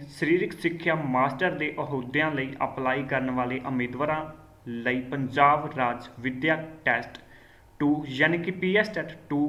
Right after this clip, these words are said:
ਪਾਸ ਕਰਨ ਦੀ ਸ਼ਰਤ ਨੂੰ ਹਟਾਉਣ ਵਾਲੇ ਸੋਧ ਕਾਮ ਪਬਲਿਕ ਨੋਟਿਸ ਨੂੰ ਪੰਜਾਬ ਅਤੇ ਹਰਿਆਣਾ ਹਾਈ ਕੋਰਟ ਨੇ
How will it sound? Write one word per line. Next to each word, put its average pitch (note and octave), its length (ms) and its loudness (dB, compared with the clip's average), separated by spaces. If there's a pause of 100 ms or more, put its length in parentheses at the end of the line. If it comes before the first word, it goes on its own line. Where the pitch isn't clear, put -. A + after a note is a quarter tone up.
(140)
ਪਾਸ C#3 300 0
ਕਰਨ C3 280 0
ਦੀ C3+ 120 -2
ਸ਼ਰਤ B2+ 340 -4
ਨੂੰ C3 200 -2 (100)
ਹਟਾਉਣ D3 480 2
ਵਾਲੇ B2 340 0 (500)
ਸੋਧ F3+ 300 4
ਕਾਮ D#3+ 280 4
ਪਬਲਿਕ D3+ 400 2
ਨੋਟਿਸ C#3 420 -2
ਨੂੰ C#3+ 160 0
ਪੰਜਾਬ C3 420 0
ਅਤੇ C3 180 -4
ਹਰਿਆਣਾ C#3 360 -2
ਹਾਈ C#3+ 280 -2
ਕੋਰਟ B2+ 300 -4
ਨੇ B2+ 200 -2